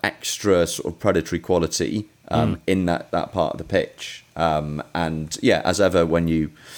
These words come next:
Speaker 1: you know, when you sign a new striker, for him to get a, a goal on his, his first appearance, it's usually, um, you know, a-, at least there's no sort of, "Oh, he still hasn't scored yet" chat. Um,
Speaker 2: Indeed, indeed. Flo, can you take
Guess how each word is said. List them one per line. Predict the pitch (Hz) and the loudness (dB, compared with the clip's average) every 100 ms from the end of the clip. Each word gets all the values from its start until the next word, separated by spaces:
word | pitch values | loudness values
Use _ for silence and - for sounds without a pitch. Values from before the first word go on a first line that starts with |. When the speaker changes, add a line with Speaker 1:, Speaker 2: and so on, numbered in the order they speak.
| - | -10
Speaker 1:
you | - | -2
know, | 78 | 0
when | 82 | 0
you | 82 | 0
sign | - 82 | 0 0
a | |
new | 80 78 | 0 -2
striker, | - 80 - | 0 0 0
for | |
him | 90 85 | -4 -4
to | 78 | -2
get | 78 | 0
a, | 78 76 82 | 0 0 -4
a | |
goal | 80 78 78 | 0 2 2
on | 76 | 0
his, | 73 - - | -4 -6 -6
his | 85 | -6
first | - 80 - | -2 -2 -2
appearance, | 87 78 - | -2 -2 -4
it's | - | -6
usually, | 87 76 78 73 | -4 -4 -2 -2
um, | 71 76 - _ - - - - - - - | -2 -4 -10 _ -20 -20 -18 -14 -14 -14 -10
you | - | 0
know, | 85 73 65 - | 2 2 -4 -2
a-, | - | 2
at | 87 92 | 4 2
least | 95 87 98 | 2 0 0
there's | 85 | 2
no | 87 | 2
sort | 80 - 78 | 2 0 2
of, | 78 | 4
"Oh, | 76 | 2
he | |
still | 76 67 | 0 -4
hasn't | 76 80 | -6 -6
scored | - 82 78 | -2 0 2
yet" | 76 64 - _ _ _ | 0 -2 -12 _ _ _
chat. | - 76 60 - - _ _ - - | -4 -4 -4 -14 -18 _ _ -8 -4
Um, | 71 | -2
Speaker 2:
Indeed, | 71 107 92 82 _ _ _ _ _ | -2 -2 -4 -8 _ _ _ _ _
indeed. | 98 92 95 95 90 - _ _ | -10 -8 -8 -8 -8 -14 _ _
Flo, | - 135 156 175 165 _ _ | -8 0 2 2 -2 _ _
can | - 139 | -4 -2
you | 160 | -2
take | 175 185 175 - | 0 0 0 -4